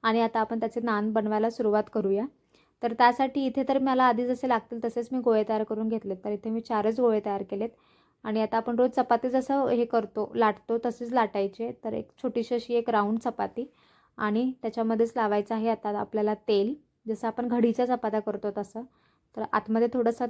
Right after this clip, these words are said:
तेल, एक फोल्ड मारायची आणि परत एक थोडंसं तेल लावायचं आणि परत एक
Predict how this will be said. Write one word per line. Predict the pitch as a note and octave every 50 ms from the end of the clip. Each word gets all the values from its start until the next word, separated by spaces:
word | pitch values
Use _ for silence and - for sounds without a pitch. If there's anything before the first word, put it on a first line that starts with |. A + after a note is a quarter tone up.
| - -
तेल, | A3 A#3+ C4+ D4 - _ _ _ _ _ -
एक | A3 G#3+ - - _
फोल्ड | B3+ A#3 A3+ A3+
मारायची | B3 B3 B3 G#3+ G#3+ G#3 G#3+ G#3 - - B3+ C4 - _ _ _
आणि | A3+ G#3 G#3 G#3+
परत | - A#3 A3 A3+ A3 A#3+
एक | A#3 A#3 -
थोडंसं | B3+ A3+ A3 A3 - B3 A3+ -
तेल | A3+ A3 A3+
लावायचं | A3+ G#3+ G#3 G3 G3 F#3+ F#3+ - A#3+ C4+ - _ _ _ _ _ _ _ _
आणि | - G#3+ G#3+ A#3
परत | A3+ B3 A3+ A3 A3 -
एक | B3 B3